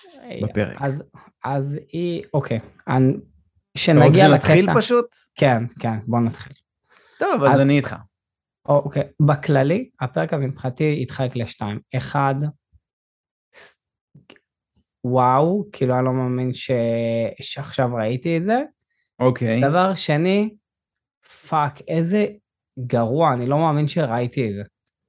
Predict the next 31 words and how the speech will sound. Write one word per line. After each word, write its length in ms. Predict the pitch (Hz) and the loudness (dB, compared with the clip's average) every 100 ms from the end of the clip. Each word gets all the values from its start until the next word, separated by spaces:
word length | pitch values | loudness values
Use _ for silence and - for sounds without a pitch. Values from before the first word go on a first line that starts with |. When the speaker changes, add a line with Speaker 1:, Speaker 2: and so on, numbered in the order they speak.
| _ _ _ _ _ - | _ _ _ _ _ -4
Speaker 1:
זה 160 | 127 | -4
כאילו, 280 | 127 156 139 | -2 -2 -2
ככה 240 | 165 151 | -2 -2
הפרק 280 | 151 147 135 | 0 0 0
מתחלק 340 | 123 113 127 120 | -2 -2 -2 -2
בעיניי, 300 | 156 202 247 | -2 -2 -2
אז 100 | 165 | -4
כאילו, 240 | - 151 135 | -6 -4 -2
אני 260 | 131 123 | -2 -2
אגיד 180 | 127 143 | -2 0
לך 240 | 143 - 120 110 107 98 | 0 -2 -4 -4 -4 -4
על 80 | 113 | -4
מה 200 | 123 120 | -2 -2
זה, 80 | 113 107 - _ _ _ | -4 -6 -10 _ _ _
על 140 | 135 131 | 0 2
מה 160 | 147 | 2
חשבתי 300 | 139 139 139 | 0 -4 -4
ככה, 200 | 208 226 214 | -4 -2 -2
ועל 100 | 143 | -4
מה 80 | |
חשבתי 380 | 113 117 - 104 | -6 -10 -10 -14
ככה. 240 | - - - _ _ - _ 131 | -14 -18 -20 _ _ -20 _ 0
אה, 160 | 143 147 | 2 2
אז 120 | 147 | 2
אנחנו 240 | 147 151 | 2 0
מתחילים 260 | 143 180 180 | -2 0 2
עם 80 | 170 | 0
ההופעה 240 | 131 147 | 0 -2
של 160 | 139 127 | -4 -4
דוני 260 | 123 113 | -2 -2
בלייז. 420 | 123 190 208 202 | 0 0 0 -2